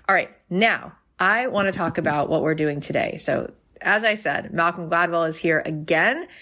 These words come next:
and Bruce Headlam. He, if you don't know Malcolm Gladwell, he's a best-selling author of books like Outliers, Blink, The Tipping Point, Talking to Strangers, David and Goliath. He's also the president and co-founder of Pushkin Industries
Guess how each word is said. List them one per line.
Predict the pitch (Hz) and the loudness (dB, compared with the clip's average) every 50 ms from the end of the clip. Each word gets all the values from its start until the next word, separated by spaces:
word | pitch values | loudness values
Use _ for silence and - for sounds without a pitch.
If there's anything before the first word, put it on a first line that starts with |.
| - - - - | -20 -12 -6 -4
and | 185 180 165 | -4 -2 2
Bruce | 202 220 208 214 | 2 2 2 2
Headlam. | - 143 - 143 151 151 147 156 156 156 - - - - - _ - | 0 -4 -2 0 0 0 0 -2 -4 -8 -10 -16 -20 -20 -20 _ -12
He, | - - 247 247 254 262 269 262 | -6 -2 -2 0 0 0 0 0
if | - 190 - | -2 0 0
you | 196 | 2
don't | 185 196 196 - | 2 2 2 0
know | 175 175 165 160 | 0 0 2 2
Malcolm | 165 170 160 160 170 165 | 0 0 -2 -2 -2 -2
Gladwell, | 165 165 165 160 160 160 156 | 0 0 0 2 2 2 2
he's | 160 175 160 160 | 2 0 0 0
a | 156 | 0
best-selling | 160 160 160 156 - - 156 156 156 - | 0 0 -2 -2 0 0 0 0 0 0
author | - 151 156 151 - 160 | 0 -2 -2 0 0 0
of | 151 135 156 156 | 0 -2 -2 -2
books | 165 160 160 - - - | -4 -4 -4 -4 -4 -2
like | 160 156 156 - - _ - 214 | 0 -2 -2 -4 -12 _ -2 0
Outliers, | 202 190 - - 147 143 135 - - - - - | 0 0 0 -2 -4 -4 -2 -2 -2 -2 -4 -6
Blink, | - _ - 196 214 214 185 151 113 - - 185 | -8 _ -4 0 2 2 2 2 0 -2 -8 -6
The | - 214 | -4 -4
Tipping | 214 214 - 233 220 190 185 170 160 | -4 -2 -4 -4 -2 0 -2 -2 -2
Point, | - 143 139 143 - | -2 -2 -2 -2 -4
Talking | - - 180 170 170 - 196 190 | -4 -2 -2 -2 -2 -2 -4 -2
to | 190 202 | -2 -2
Strangers, | 196 - 220 220 214 202 180 156 151 156 | 0 0 0 2 2 2 2 2 0 0
David | 156 156 151 156 160 170 | 0 0 0 2 2 0
and | 175 | 0
Goliath. | 180 190 214 220 214 175 156 - | 0 0 0 2 2 0 -2 -4
He's | - 160 156 | -6 -10 -6
also | - - 175 175 175 - 185 175 | -2 0 0 0 0 0 0 0
the | 165 160 | 0 -2
president | 160 - - 233 240 233 220 214 214 208 - | -4 -2 0 0 0 0 0 -2 -2 -2 -2
and | 175 175 | -4 -4
co-founder | - 208 208 202 190 170 165 165 165 151 | -2 -2 -2 0 0 0 0 0 0 -2
of | - 156 - | -4 -4 -6
Pushkin | - 175 165 - - 160 151 | -4 -4 -4 -2 -2 -2 -2
Industries | 151 151 151 156 - - 180 208 220 220 | -2 -2 -2 -2 0 2 2 2 2 0